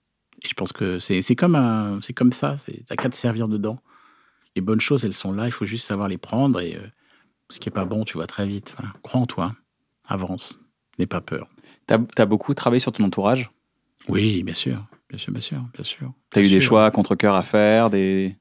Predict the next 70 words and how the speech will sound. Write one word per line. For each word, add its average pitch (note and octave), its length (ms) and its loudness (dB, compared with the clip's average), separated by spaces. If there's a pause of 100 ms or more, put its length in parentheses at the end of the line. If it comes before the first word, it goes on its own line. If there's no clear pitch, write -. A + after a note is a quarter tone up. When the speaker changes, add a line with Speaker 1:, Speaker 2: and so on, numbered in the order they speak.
(200)
Speaker 1:
Mais G2+ 100 2
on G#2+ 40 2
en A#2+ 160 8
a B2+ 80 6
tous - 140 0
les D#3+ 80 6
jours, G3 380 4
nous C3+ 140 4
tous. - 420 -2
Je - 100 -4
pense E3 160 4
que C3 100 4
la B2 100 6
vie, C3+ 220 2
elle C#3+ 80 4
est B2 60 4
faite D#3 320 -2
de... A#2 200 2
de, G2+ 420 -2
on, A2 280 -2
on, A#2 40 0
tous - 140 -4
les D3+ 80 6
matins, C3+ 320 4
on E3+ 60 4
doit C3+ 120 4
décider A2 420 0
si C3 160 -6
on G#2+ 180 -4
prend - 180 -6
la G#2 100 0
route G#2+ 220 -6
à F#2+ 40 0
droite A2+ 380 0
ou G#2+ 40 -2
à G2 60 0
gauche B2 280 2
quand - 200 -14
on - 40 -6
sort - 180 -6
chez - 160 -2
nous. C#3+ 240 2 (220)
C'est - 180 -6 (200)
tout, - 120 -8 (120)
c'est - 120 0
valable C#3 240 4
pour - 220 -2
tout. D3 200 -4 (340)
C'est - 60 -10
valable A2 220 -2
pour - 200 -8
tout, D3 200 -4
pour A#2 120 -2
la G#2+ 80 0
personne A#2 360 0
qui - 80 -4
nous G#2 100 4
accompagne G2+ 340 0
dans G2 80 0
la A2 140 2
vie, C3 180 0
c'est A#2+ 140 -6
valable G2 240 -4
pour F2+ 180 -10
ce - 60 -6
que - 100 -4
l'on F#2+ 100 2
va F#2+ 100 -2
choisir, G2+ 420 0
euh, F2 160 -4